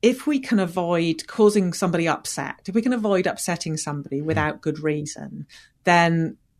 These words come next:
Speaker 1: you know, the nice thing to do is, you know, avoid it,
Speaker 2: Yeah.
Speaker 1: right? If you, if you don't have to upset somebody, then don't do it. And so I think, you know, if you are, going back to that example of sort of meeting your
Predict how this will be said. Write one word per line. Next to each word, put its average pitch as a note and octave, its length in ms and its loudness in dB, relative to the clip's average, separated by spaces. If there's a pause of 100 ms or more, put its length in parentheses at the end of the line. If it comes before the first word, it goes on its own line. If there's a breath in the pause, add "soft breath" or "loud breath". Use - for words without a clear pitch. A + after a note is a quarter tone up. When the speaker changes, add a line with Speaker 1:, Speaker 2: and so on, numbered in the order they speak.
(320)
Speaker 1:
you F3+ 80 0
know, D3 100 -2
the E3 100 -2
nice G3+ 360 2
thing D#3 160 -2
to D3+ 100 -10
do D3+ 320 2
is, C3+ 400 -6 (340)
you E3 80 -6
know, D3 140 -10
avoid G3+ 400 2
it, - 180 -14 (280)
Speaker 2:
Yeah. D3 140 -6
Speaker 1:
right? F3 140 -8
If - 160 -8
you, E3 300 -4 (180)
if - 100 -12
you - 40 -4
don't F#3 160 0
have G#3+ 260 2
to D#3+ 120 0
upset - 340 -6
somebody, D3 420 -2
then E3+ 300 -4
don't F3 300 0
do A3+ 160 4
it. D#3+ 180 0 (540 loud breath)
And A3+ 100 4
so C4 140 2
I - 100 0
think, B3+ 240 0
you C4 80 4
know, A#3+ 160 2
if C4 220 -2
you C4 240 6
are, A3+ 520 2 (400)
going F3+ 160 -2
back D3+ 160 -2
to - 80 -20
that F3+ 120 -4
example E3 420 -2
of D#3+ 80 -6
sort E3 160 -12
of - 60 -8
meeting F3+ 320 -4
your D#3+ 120 -4